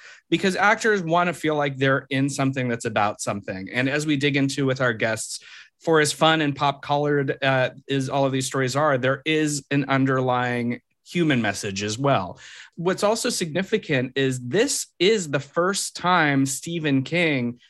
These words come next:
directly wrote a screenplay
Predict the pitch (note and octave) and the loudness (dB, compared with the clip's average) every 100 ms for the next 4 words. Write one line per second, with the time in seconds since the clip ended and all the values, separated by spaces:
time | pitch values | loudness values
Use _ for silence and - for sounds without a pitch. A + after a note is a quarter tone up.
0 | _ C#3 D#3 D3 F3 - D#3 C3+ B2+ D3 | _ 0 2 4 2 0 -2 0 2 2
1 | D3+ B2+ - - C#3+ C#3+ C3+ C3 B2 G#2+ | 2 -2 -4 -2 0 0 0 0 0 0
2 | G2+ | -4